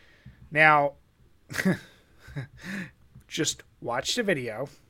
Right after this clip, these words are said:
At first I was like, "Oh, there's a fish in the video." You're not focused on the fish. No one cares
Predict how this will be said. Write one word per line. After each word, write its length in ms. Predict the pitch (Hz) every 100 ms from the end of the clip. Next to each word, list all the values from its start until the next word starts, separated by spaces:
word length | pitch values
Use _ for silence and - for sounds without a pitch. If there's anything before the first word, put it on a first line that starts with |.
| _ - _ _
At 60 | -
first 260 | 147 156 143
I 20 |
was 120 | 123
like, 200 | 120 - 269
"Oh, 140 | 208
there's 220 | 120 117
a 60 | 120
fish 280 | - 240 139
in 60 |
the 40 | 107
video." 460 | 101 98 87 87 - - - - - - - _ -
You're 120 | 165
not 240 | 262 254
focused 360 | 247 208 180 156
on 100 | 170
the 60 | 143
fish. 460 | 143 - - - _ -
No 160 | 156
one 220 | 233 240 226
cares 640 | - 160 160 160 151 131